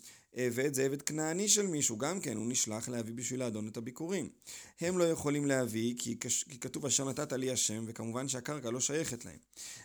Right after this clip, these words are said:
לגבי האישה, למה היא לא, למה היא לא יכולה לקרוא? כי היא לא שייכת בדין חלוקת הארץ. כלומר, היא יכולה לקבל, היא יכולה להיות ב-,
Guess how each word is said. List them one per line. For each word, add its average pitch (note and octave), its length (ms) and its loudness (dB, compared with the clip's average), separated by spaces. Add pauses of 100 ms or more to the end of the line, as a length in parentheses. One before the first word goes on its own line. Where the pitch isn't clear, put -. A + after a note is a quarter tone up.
לגבי C3+ 360 4
האישה, A#2+ 600 6 (400)
למה E3 260 2
היא D3 220 6
לא, C#3 80 10 (160)
למה D3 260 2
היא C#3 140 4
לא B2+ 60 8
יכולה A#2 400 4
לקרוא? G#2+ 600 -2 (520)
כי D3 80 -10
היא F#3+ 160 -6
לא G3+ 120 -4
שייכת F#3+ 680 -4
בדין C#3+ 360 -8
חלוקת C#3+ 580 -6
הארץ. B2 520 -4
כלומר, A2 200 -10
היא A#2+ 200 -8
יכולה B2 260 -8
לקבל, E3+ 500 -8
היא - 80 -14
יכולה D3+ 220 -12
להיות E3+ 260 -10
ב-, B2 140 -8